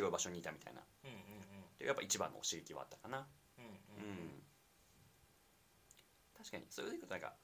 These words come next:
Speaker 1: 一番身近な学外っていうのはアルバイトとかかもしれないね。
Speaker 2: そうだね。
Speaker 1: うん。
Speaker 2: そうだ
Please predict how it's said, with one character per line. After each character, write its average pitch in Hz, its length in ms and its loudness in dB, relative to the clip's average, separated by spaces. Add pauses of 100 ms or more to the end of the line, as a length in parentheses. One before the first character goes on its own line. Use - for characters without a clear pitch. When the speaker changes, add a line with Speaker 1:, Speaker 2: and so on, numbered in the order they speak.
(240)
Speaker 1:
一 - 180 2
番 247 200 8
身 226 80 2
近 214 220 8
な 202 100 6
学 190 220 4
外 156 100 8
っ - 40 4
て 87 80 0
い - 20 -2
う 82 40 -2
の - 60 -6
は 82 60 4
ア 95 40 6
ル 110 80 6
バ 110 100 12
イ 98 80 4
ト - 80 -8
と - 100 -10
か - 80 -12
か - 100 -6
も - 80 -8
し - 100 -4
れ - 60 -8
な 53 80 -10
い 65 60 -8
ね。 110 200 -2 (320)
Speaker 2:
そ 190 240 -4
う 90 40 -6
だ 90 140 -12
ね。 98 120 -8
Speaker 1:
う 120 60 -2
ん。 - 20 2
Speaker 2:
そ 110 100 2
う - 20 2
だ 101 60 2